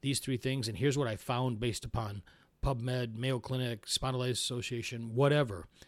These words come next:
and help the doctor help you get the diagnosis. You don't wanna go ten, twelve, fifteen years to get a diagnosis. She also says, "Don't become obsessed with the internet or what other people say."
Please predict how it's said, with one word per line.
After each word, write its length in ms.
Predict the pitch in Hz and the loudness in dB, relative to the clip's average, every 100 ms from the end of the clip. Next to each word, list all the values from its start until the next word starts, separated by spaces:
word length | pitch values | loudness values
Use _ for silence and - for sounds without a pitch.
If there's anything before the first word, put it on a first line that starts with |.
| - - _ | -20 -20 _
and 140 | 131 | -8
help 300 | 104 143 151 | 0 0 0
the 100 | - | -2
doctor 500 | 113 135 139 - 113 | -2 0 -2 -4 -8
help 380 | - 127 120 - | -4 -2 -2 -2
you 400 | 117 117 98 82 - _ _ - | -2 0 0 -4 -14 _ _ -2
get 180 | 131 - | -2 -2
the 60 | |
diagnosis. 800 | 110 107 101 107 101 - - - - _ - | -2 -2 -2 -4 -4 -4 -6 -8 -12 _ -6
You 160 | 127 | -4
don't 340 | 110 143 151 143 | 2 4 4 4
wanna 240 | 139 123 | 0 0
go 200 | 120 117 | 2 0
ten, 440 | - - 127 120 107 | -2 -4 -2 -2 -2
twelve, 400 | - 123 107 - | 0 0 0 -2
fifteen 540 | 147 - - 131 117 | -2 -2 -4 -4 0
years 280 | 123 113 104 | 2 0 0
to 100 | 123 | 0
get 140 | 117 | 2
a 40 | 117 | 2
diagnosis. 800 | 104 95 92 101 - - - - _ - | 2 0 -4 -6 -6 -8 -12 -12 _ -10
She 120 | 151 | -4
also 200 | 165 202 | -2 -2
says, 320 | - 127 107 | 0 -2 -2
"Don't 360 | 101 131 165 196 | -2 0 0 0
become 260 | 190 156 170 | -4 0 0
obsessed 520 | 131 - 147 127 - | 0 -2 -2 -4 -4
with 120 | 131 | -6
the 160 | 160 127 | -4 -2
internet 400 | 135 120 113 - | 0 0 -2 -4
or 100 | 117 | -4
what 180 | 113 | -2
other 160 | 110 107 | -4 -4
people 280 | 113 110 120 | -6 0 2
say." 380 | - 185 110 | 2 0 -2